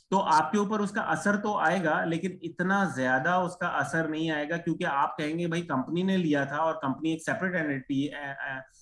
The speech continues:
identity और entity है।" जैसे हमने शुरू में बात की, हमारा point number one था, तो इस basis के ऊपर आप, अ, के ऊपर पूरी की पूरी liability नहीं आएगी, वहां तक, अ, position नहीं पहुंचेगी जहां पे खुदा ना खास्ता आपको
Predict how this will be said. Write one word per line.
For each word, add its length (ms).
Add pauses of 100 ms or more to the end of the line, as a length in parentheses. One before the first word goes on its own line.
(200)
identity 520
और 160
entity 500
है।" 260
जैसे 260
हमने 220
शुरू 240
में 140
बात 220
की, 340 (340)
हमारा 240
point 260
number 180
one 260
था, 360 (220)
तो 120
इस 320
basis 420
के 100
ऊपर 460
आप, 560
अ, 320
के 440
ऊपर 300
पूरी 360
की 100
पूरी 260
liability 460
नहीं 140
आएगी, 420
वहां 280
तक, 340
अ, 220
position 460
नहीं 240
पहुंचेगी 440
जहां 260
पे 120
खुदा 260
ना 100
खास्ता 360
आपको 560